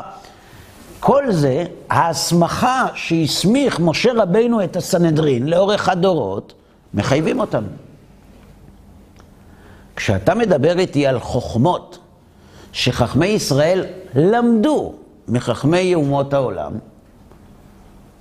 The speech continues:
החוכמות האלה הן חוכמה של אומות העולם. וחז"ל,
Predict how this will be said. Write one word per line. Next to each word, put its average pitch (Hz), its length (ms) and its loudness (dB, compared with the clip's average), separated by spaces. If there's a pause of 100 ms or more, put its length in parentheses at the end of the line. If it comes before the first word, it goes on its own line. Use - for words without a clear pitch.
(360)
החוכמות 151 600 0
האלה 127 260 0
הן 117 160 -2
חוכמה 92 640 -4 (140)
של - 240 0
אומות 113 320 0
העולם. 180 360 2 (960)
וחז"ל, 196 840 0